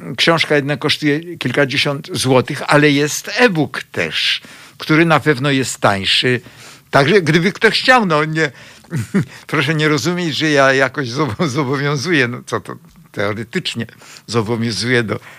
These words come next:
do tego, ale no tak to tylko zaznaczam. Także wrócę do Romana Bratnego. Do Romana Bratnego, który, bo to już niewiele czasu zostało,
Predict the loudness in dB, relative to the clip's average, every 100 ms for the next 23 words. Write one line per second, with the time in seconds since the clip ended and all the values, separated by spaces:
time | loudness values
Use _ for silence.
0 | -6 -4 2 0 0 -4 -4 -2 -2 -2
1 | -2 -4 0 0 0 -4 -10 -10 -6 -4
2 | -4 _ _ _ -4 -4 -4 -8 -6 -10
3 | -10 -16 -14 -4 2 4 4 2 -4 -8
4 | -2 -2 -2 2 2 4 4 6 4 0
5 | 0 2 2 0 -2 -2 -4 -6 -8 -12
6 | -12 -14 -16 -20 -20 -20 -20 -18 -2 0
7 | 2 0 -2 -2 -4 -4 -4 -4 -4 -2
8 | 0 0 -2 -14 -20 _ _ -20 -20 -20
9 | -20 -20 -20 -20 -18 -12 -6 -4 -2 -2
10 | 2 2 2 -4 -2 0 0 -6 -10 -8
11 | -4 -2 2 2 2 0